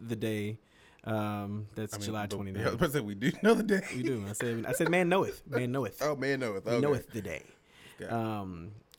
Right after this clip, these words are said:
Speaker 1: but I just, I, I need a musical renaissance. Like, I need something fresh. I need something that is, is, is new. I need something different. I'm like,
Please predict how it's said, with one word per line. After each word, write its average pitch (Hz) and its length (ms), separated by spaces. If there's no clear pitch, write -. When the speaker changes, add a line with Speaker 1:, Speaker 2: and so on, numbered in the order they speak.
Speaker 1:
but 117 460
I 165 80
just, 214 340
I, 160 220
I 160 80
need 160 320
a 175 80
musical 123 480
renaissance. 104 680
Like, 139 80
I 143 80
need 143 360
something 110 580
fresh. - 640
I 117 120
need 139 280
something 117 480
that 110 260
is, 104 540
is, 117 260
is 104 440
new. 123 560
I 120 100
need 156 240
something 139 280
different. 120 440
I'm 151 320
like, 160 180